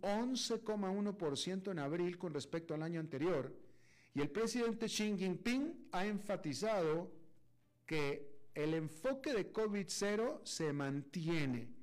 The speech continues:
Es decir, que si vuelve a haber otro brote de covid, otra vez vuelven a cerrar lo que tengan que cerrar. Ya lo hicieron con una ciudad de veinticinco millones, lo pueden hacer con otros veinticinco, cincuenta, cien millones más.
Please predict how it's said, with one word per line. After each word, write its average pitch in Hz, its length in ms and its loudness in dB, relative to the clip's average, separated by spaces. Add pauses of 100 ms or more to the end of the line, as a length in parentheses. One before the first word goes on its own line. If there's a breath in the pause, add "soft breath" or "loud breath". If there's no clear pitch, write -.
(160)
Es 196 140 -2
decir, 233 360 2
que 175 100 2
si 147 140 0
vuelve 311 320 2
a 294 40 4
haber 233 200 4
otro 208 260 2
brote 185 320 2
de 151 140 2
covid, 269 540 0
otra 226 360 2
vez 202 220 2
vuelven 202 280 2
a 170 60 0
cerrar 147 480 0
lo 165 200 0
que 175 100 0
tengan 202 440 0
que 180 100 -2
cerrar. 143 360 -4 (720 soft breath)
Ya 180 80 4
lo 220 80 4
hicieron 208 280 2
con 190 80 0
una 196 120 2
ciudad 190 180 2
de 202 60 4
veinticinco 175 460 0
millones, 226 520 0 (180 loud breath)
lo 180 200 0
pueden 185 260 2
hacer 160 380 0 (180)
con 143 140 -2
otros 147 240 0
veinticinco, 139 720 -2 (100)
cincuenta, 143 640 -2
cien 143 240 0
millones 123 380 0
más. - 340 -10